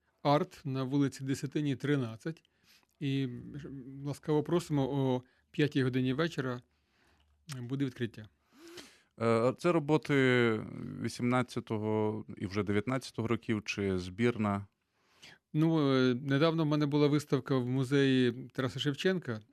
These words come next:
Speaker 1: м, в Києві, де були показані, м, роботи, в тому числі проєкту «Інний»,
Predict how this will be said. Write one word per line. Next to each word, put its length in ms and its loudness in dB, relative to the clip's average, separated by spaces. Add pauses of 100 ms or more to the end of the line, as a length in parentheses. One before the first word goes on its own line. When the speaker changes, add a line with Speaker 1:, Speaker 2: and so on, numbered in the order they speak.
(100)
Speaker 1:
м, 600 -8
в 200 -16
Києві, 540 -4 (520)
де 200 0
були 260 0
показані, 640 0 (840)
м, 160 -6
роботи, 500 0 (460)
в 60 -20
тому 240 4
числі 320 -2
проєкту 440 -2
«Інний», 580 0